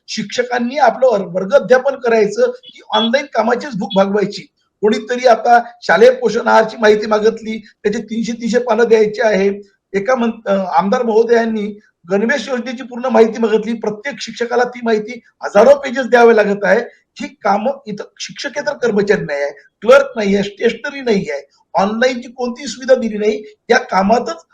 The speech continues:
सकाळचा दिवस निघाल्यापासून आज कोणती माहिती द्यायची, मधातच मीटिंग येते, डाएटची मीटिंग येते. आम्ही याला अशिक्षित कामातच हे मोडतात, कारण यामुळे आमचं शैक्षणिक काम प्रभावित होते. शहाऐंशीव्या घटना दुरुस्तीप्रमाणे आपण आरटी दोन हजार नऊ आणलं,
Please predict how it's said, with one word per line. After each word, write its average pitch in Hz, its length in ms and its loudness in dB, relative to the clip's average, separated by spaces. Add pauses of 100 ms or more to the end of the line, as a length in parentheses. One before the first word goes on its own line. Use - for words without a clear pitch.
(160)
सकाळचा 240 520 2
दिवस 240 280 -2 (100)
निघाल्यापासून 220 680 2 (380)
आज 254 180 2
कोणती 233 280 -10
माहिती 226 240 6
द्यायची, 208 480 0 (180)
मधातच 254 400 4
मीटिंग 226 280 -4
येते, 214 320 4
डाएटची 233 400 2
मीटिंग 220 320 -10
येते. 202 440 -2 (120)
आम्ही 233 280 0
याला 214 140 4 (200)
अशिक्षित 240 380 0
कामातच 233 460 -2
हे 311 200 -6
मोडतात, 233 380 -2 (100)
कारण 233 260 2 (400)
यामुळे 214 680 4 (240)
आमचं 185 300 -4
शैक्षणिक 233 580 -6
काम 220 180 4
प्रभावित 202 380 0
होते. - 300 -10 (320)
शहाऐंशीव्या 208 520 0
घटना 226 320 -4
दुरुस्तीप्रमाणे 240 680 -4
आपण 233 240 0 (440)
आरटी 190 400 -2
दोन 220 220 4
हजार 240 140 4
नऊ 240 140 -2
आणलं, 196 380 0